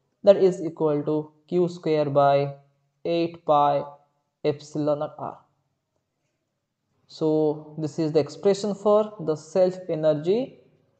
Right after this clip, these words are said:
of a spherical cell. So students, I hope that you have understood, uh, the derivation of the self energy. Now we are going to derive the self energy of a charged solid sphere.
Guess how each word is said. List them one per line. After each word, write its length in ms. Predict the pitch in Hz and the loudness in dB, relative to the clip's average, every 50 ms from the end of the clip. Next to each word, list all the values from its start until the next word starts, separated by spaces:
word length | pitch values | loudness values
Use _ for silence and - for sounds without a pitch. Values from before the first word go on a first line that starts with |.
| _ - | _ 0
of 360 | 175 170 160 156 - - - - - | 4 6 6 6 4 0 -8 -8 -2
a 100 | 185 202 | -2 -2
spherical 540 | 196 - - - 143 135 139 - - 208 202 | -2 -2 -6 -6 -6 -6 -6 -4 -4 -6 -6
cell. 240 | - - - - - _ _ _ _ _ _ _ _ _ - _ _ - - - - - _ | -6 -10 -12 -12 -12 _ _ _ _ _ _ _ _ _ -20 _ _ -20 -20 -20 -20 -18 _
So 140 | - - 190 | 2 2 2
students, 360 | - - 208 202 240 247 240 | 4 6 8 10 10 10 8
I 140 | - 196 185 | 4 2 2
hope 300 | - - 208 202 190 180 | 4 4 4 4 6 6
that 220 | 202 208 208 208 | 6 6 6 2
you 140 | 185 170 175 | 0 0 2
have 160 | 180 175 175 | 0 0 0
understood, 600 | - 165 160 165 175 175 170 - 185 190 185 185 _ _ - | -2 -4 -2 -2 -2 -4 -2 0 2 2 2 0 _ _ -8
uh, 180 | - 135 139 147 | -4 0 0 0
the 160 | 147 147 147 | 0 0 -2
derivation 680 | 139 147 143 156 165 165 185 175 175 - 190 185 180 - - | 0 0 0 0 2 0 0 -2 0 0 -2 -2 -2 -4 -2
of 240 | - 156 151 143 151 | 0 0 0 0 0
the 100 | 151 147 | -2 -2
self 240 | 147 - 165 156 - - - | -2 -2 -6 -6 -6 -8 -6
energy. 460 | 165 165 165 160 170 190 226 220 - _ _ _ _ _ _ - | -2 -2 -2 -2 -2 -6 -6 -6 -8 _ _ _ _ _ _ -2
Now 460 | 233 214 196 180 196 202 - - - - _ _ _ _ _ - | 0 0 2 0 -2 -4 -6 -10 -20 -20 _ _ _ _ _ -4
we 180 | 160 165 170 | -2 0 2
are 160 | 170 170 165 | 2 2 2
going 360 | 160 - 160 170 180 180 175 180 | 0 -2 -2 -2 -2 -2 -2 0
to 220 | 190 190 185 156 | 0 0 0 2
derive 460 | 147 147 147 151 156 170 175 170 170 - - | 0 2 2 2 2 2 0 -2 -4 -10 -6
the 200 | 165 160 156 151 | -2 0 0 0
self 360 | 151 - - - 190 196 180 - - | -2 -6 -4 -2 -2 -2 -2 -4 -8
energy 380 | 170 160 156 143 143 147 147 156 | -6 -4 -2 -2 -2 0 0 0
of 180 | 143 147 - | 0 0 -2
a 100 | 214 214 214 - | -4 -6 -4 -2
charged 440 | - 160 143 139 160 214 240 - - - - _ _ | 2 4 6 6 6 4 2 -2 -8 -14 -18 _ _
solid 540 | - - - 147 143 147 185 240 294 - - - _ _ | -10 0 2 2 2 4 4 4 2 2 -2 -16 _ _
sphere. 440 | - - - - - 139 120 107 | -20 -20 -16 -6 -4 -2 -2 -2